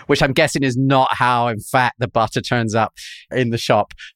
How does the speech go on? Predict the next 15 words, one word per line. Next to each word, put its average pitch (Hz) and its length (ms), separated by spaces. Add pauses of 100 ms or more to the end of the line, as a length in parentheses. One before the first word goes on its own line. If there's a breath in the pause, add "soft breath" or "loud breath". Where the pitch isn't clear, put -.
(100)
but 113 320
it's - 160
definitely 123 320
sort 123 120
of 110 60
my 117 120
mental 123 320
image 117 300
that 110 100
makes 113 200
me 110 60
feel 110 160
good 101 160
about 85 320
it. - 720